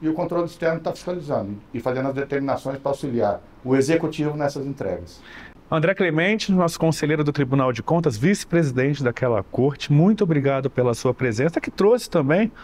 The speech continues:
Speaker 2: uma convidada ilustre, a Gaia, né, Gaia? Muito bem-vinda também, obrigado por ter acompanhado essa entrevista com a gente. Brincadeiras à parte, obrigado, Clemente.
Speaker 1: Muito obrigado, Babieri, é uma satisfação sempre vir aqui, né, estar com vocês,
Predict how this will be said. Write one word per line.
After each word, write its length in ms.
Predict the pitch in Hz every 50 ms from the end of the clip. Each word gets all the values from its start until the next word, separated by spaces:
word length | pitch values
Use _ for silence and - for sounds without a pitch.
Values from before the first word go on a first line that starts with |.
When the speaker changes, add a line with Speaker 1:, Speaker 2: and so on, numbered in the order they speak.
| - - -
Speaker 2:
uma 100 | 156 147
convidada 640 | - - 170 170 160 156 135 151 170 180 175 196 196
ilustre, 680 | 180 147 139 143 170 214 202 - - - - - - - - -
a 80 | - 147 131
Gaia, 420 | 120 135 151 160 160 147 135 131 117
né, 180 | 110 135 190 220
Gaia? 340 | 185 190 190 190 196 190 160 - - - - - - - - -
Muito 200 | - 139 151 156
bem-vinda 340 | 160 190 202 160 170 175 175
também, 300 | 170 - 160 127 139 156
obrigado 400 | 160 175 196 160 156 151 151 147
por 100 | - -
ter 120 | - - 160
acompanhado 360 | - 165 156 - 156 147 151
essa 140 | 143 - 151
entrevista 360 | - 147 143 139 135 - 139
com 120 | - 131
a 40 | 127
gente. 380 | 113 113 131 165 147 - - - - - - - - - - -
Brincadeiras 440 | 127 135 131 143 131 143 135 123 131
à 60 | 123
parte, 360 | - - 143 139 131 - -
obrigado, 560 | - 120 135 147 131 135 131 123 120 113 113
Clemente. 560 | 107 - 127 123 135 139 131 110 - - - - - - - - - - -
Speaker 1:
Muito 160 | - - - 147
obrigado, 400 | 123 123 127 131 131 127 - 110
Babieri, 340 | 107 101 107 110 113 113 117
é 40 |
uma 80 | 120 117
satisfação 520 | - 117 113 - - 117 113 - 120 117
sempre 360 | 110 - 127 127 123 117 117 110
vir 180 | 104 110 107
aqui, 400 | 101 98 - 120 120 120 123 120 - - - - - - - _ - -
né, 400 | 101 101 104 107 107 107 101 101 - - - - -
estar 240 | - - 127 120 117
com 100 | 117 117
vocês, 580 | 101 101 95 - 113 117 117 113 107 - -